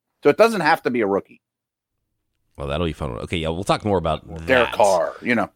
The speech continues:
Speaker 2: We'll, we will talk a lot more about that. Uh, let's see if we
Speaker 1: Yeah.
Speaker 2: can fit one more quick question in here from the tweets.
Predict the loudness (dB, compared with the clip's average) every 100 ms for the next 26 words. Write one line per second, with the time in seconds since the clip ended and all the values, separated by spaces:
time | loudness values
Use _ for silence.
0 | -12 -2 -2 0 -2 -2 -4 -4 -4 -2
1 | -2 -4 -8 -8 -10 -8 -8 -6 -4 -4
2 | -4 -2 -2 -2 -2 -2 0 0 0 -2
3 | -2 -4 -2 -2 -2 -2 -2 -2 -2 -2
4 | -2 -4 -2 2 2 2 2 -2 _ _
5 | _ _ _ -4 0 2 4 2 -2 -6
6 | -4 0 2 2 2 0 -4 -10